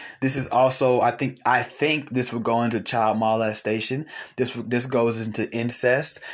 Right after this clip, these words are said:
This goes into rape. This goes into, um,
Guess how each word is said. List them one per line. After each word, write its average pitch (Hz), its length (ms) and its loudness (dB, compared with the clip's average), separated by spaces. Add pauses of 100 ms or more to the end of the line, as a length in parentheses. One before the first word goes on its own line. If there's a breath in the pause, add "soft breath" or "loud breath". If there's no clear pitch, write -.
(160 loud breath)
This 120 160 0
goes 117 360 2
into 113 400 0
rape. 117 440 2 (480 loud breath)
This 123 160 2
goes 120 400 2
into, 117 640 0
um, 110 580 2